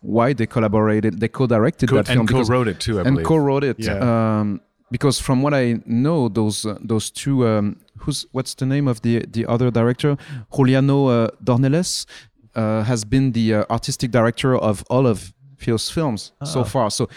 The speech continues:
Speaker 1: they've all, he's always been involved in his
Speaker 3: Okay.
Speaker 1: films, but it's
Speaker 3: Okay.
Speaker 1: the first time he takes, uh, center
Speaker 3: Yeah.
Speaker 1: stage with him.
Speaker 3: Yeah.
Speaker 1: Um, so I don't know how that affected the tone, the, uh,
Speaker 3: Mm-hmm.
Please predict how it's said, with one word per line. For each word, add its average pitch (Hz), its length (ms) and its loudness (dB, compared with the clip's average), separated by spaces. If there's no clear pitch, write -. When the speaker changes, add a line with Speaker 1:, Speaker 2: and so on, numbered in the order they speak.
Speaker 1:
they've 110 260 -4
all, 170 280 0
he's 123 260 -2
always 139 360 0
been 127 140 2
involved 110 540 -2
in 113 120 -4
his 113 200 -2
Speaker 3:
Okay. - 60 -10
Speaker 1:
films, 85 420 -6
but 107 120 -4
it's 110 120 -4
Speaker 3:
Okay. 127 80 0
Speaker 1:
the 113 80 -4
first 139 240 0
time 131 220 4
he 104 100 0
takes, - 420 -4
uh, 95 440 -8
center 110 320 -6
Speaker 3:
Yeah. - 20 -2
Speaker 1:
stage 123 280 -2
with 156 120 0
him. 185 200 0
Speaker 3:
Yeah. 104 160 -4
Speaker 1:
Um, 98 640 -2
so - 160 -2
I 117 60 2
don't 123 160 0
know 135 140 0
how 110 200 2
that 107 460 -4
affected 104 480 -8
the 107 80 -6
tone, 113 720 2
the, 87 220 -2
uh, 85 120 -4
Speaker 3:
Mm-hmm. 127 140 -8